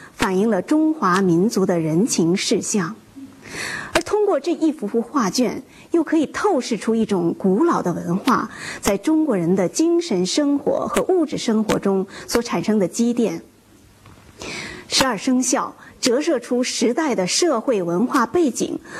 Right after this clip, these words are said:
和中华民族的意识形态。它不仅仅是一种通俗文化，同时也是一种雅文化，是反映一定的社会历史条件下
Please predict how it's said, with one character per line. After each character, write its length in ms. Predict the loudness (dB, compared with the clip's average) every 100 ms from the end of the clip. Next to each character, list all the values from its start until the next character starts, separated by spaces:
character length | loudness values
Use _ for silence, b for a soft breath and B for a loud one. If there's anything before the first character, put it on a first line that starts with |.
| B
和 160 | -2
中 280 | 0 0 0
华 240 | 0 0 2
民 280 | 4 2
族 220 | 0 -2 0
的 220 | -2 0
意 140 | 0 2
识 160 | 0
形 300 | -2 -4 -4
态。 280 | -2 -2 -2 -12 -20 -20 B B B B B B -2
它 100 | 0
不 160 | 0
仅 220 | 0 2 2
仅 180 | 0
是 140 | 0 0
一 60 |
种 140 | 0 -2
通 280 | 0 0 0
俗 180 | -2
文 240 | -4 -6 -2
化， 320 | 0 -2 -4 B B -4
同 240 | 0 2
时 340 | 0 0 0 2
也 160 | 0
是 140 | 0 0
一 60 | 2
种 240 | 0 0
雅 260 | 0 -2 -4
文 200 | -2 0
化， 320 | 2 0 -4 B B B B B
是 160 | -2 0
反 260 | 0 0
映 140 | 0 2
一 160 | 0
定 240 | 2 2 0
的 280 | -2 -4 -6 -4
社 260 | 0 2
会 160 | 0 0
历 140 | 0
史 160 | 0 -4
条 300 | -4 -2 0
件 220 | 2 0
下 360 | 0 0 -2